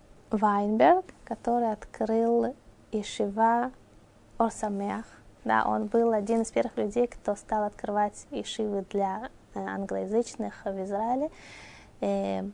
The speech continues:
по-моему, он т-, почти самый первый или один из самых первых для Баалей Тшува, да, для американских, э, студентов, которые решили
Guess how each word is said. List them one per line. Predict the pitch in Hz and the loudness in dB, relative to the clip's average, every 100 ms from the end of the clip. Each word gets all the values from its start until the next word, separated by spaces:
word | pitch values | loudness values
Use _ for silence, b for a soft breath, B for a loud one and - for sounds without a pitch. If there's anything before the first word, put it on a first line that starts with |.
| - - | -12 -10
по-моему, | - 240 339 | -2 0 0
он | 233 104 | 0 -2
т-, | 202 - - 277 247 - - | -6 -14 -16 -12 -12 -12 -4
почти | 214 214 - 247 | -2 -2 -2 0
самый | - 226 214 | 2 2 2
первый | 214 214 196 | 0 0 2
или | 196 | 2
один | 196 220 226 | 0 0 -2
из | |
самых | - 208 202 | 0 -2 -2
первых | - 311 294 233 | 0 2 2 2
для | 214 220 | 2 2
Баалей | 214 208 202 202 | 4 2 0 -2
Тшува, | - 202 190 190 - - - - | -6 -6 -4 -6 -10 -20 -18 -6
да, | 214 233 | -4 -2
для | 196 190 190 185 | -4 -4 -4 -4
американских, | 190 190 190 - 214 202 - 214 - | -4 -4 -4 -2 -2 -4 -10 -12 -2
э, | 196 | -2
студентов, | 196 - 208 320 381 - | -2 -4 2 4 2 0
которые | - 214 - - - 208 | -4 -2 2 4 4 2
решили | 202 - 196 214 220 214 | -2 -4 -2 0 0 -2